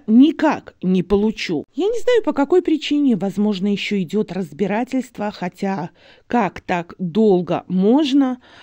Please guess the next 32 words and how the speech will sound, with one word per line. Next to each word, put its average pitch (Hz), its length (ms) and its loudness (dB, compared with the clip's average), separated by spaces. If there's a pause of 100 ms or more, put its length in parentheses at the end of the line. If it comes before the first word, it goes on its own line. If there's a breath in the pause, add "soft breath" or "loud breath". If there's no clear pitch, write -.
(100)
А 320 80 -4
возможно, 392 800 0
из-за 226 220 -2
того, 247 240 -2
что - 160 -6
я 185 160 -2
гражданка 202 560 -2
ду-, 160 260 -8
другого 196 540 0
государства, 285 760 -4 (360 loud breath)
и 214 400 2
мне 202 480 2 (240)
только 214 360 2
по - 100 -8
этой 180 320 0
причине 247 720 -2
никто 175 640 -2 (400)
не 185 220 0
даёт 156 580 -2 (160)
ответ. 151 680 -6 (920 soft breath)
Не 466 340 6
могу, 330 240 4
ребят, 226 400 2
я 214 180 2
сказать, 175 580 -4
сколько 330 360 2
было 190 240 0
отправлено 175 580 -4
моих 175 320 -2
обращений 175 720 -4
и 156 40 -4
заявлений, 196 840 0